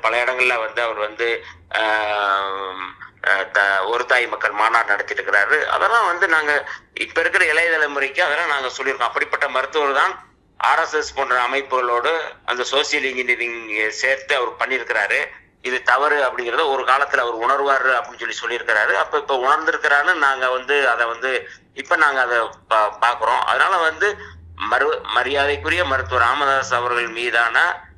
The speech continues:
தனிப்பட்ட முறையிலான வெறுப்பு எங்களுக்கு, எங்களுக்கு எப்போதுமே இருந்ததில்லை.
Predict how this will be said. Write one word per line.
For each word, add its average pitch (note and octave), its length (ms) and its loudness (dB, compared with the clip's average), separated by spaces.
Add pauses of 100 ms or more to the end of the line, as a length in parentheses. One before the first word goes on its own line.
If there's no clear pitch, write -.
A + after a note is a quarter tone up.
(320)
தனிப்பட்ட F#3 560 0
முறையிலான E3 560 2 (840)
வெறுப்பு E3 400 0
எங்களுக்கு, B2+ 420 -4
எங்களுக்கு A#2+ 380 -4
எப்போதுமே D#3 520 0
இருந்ததில்லை. B2+ 460 -2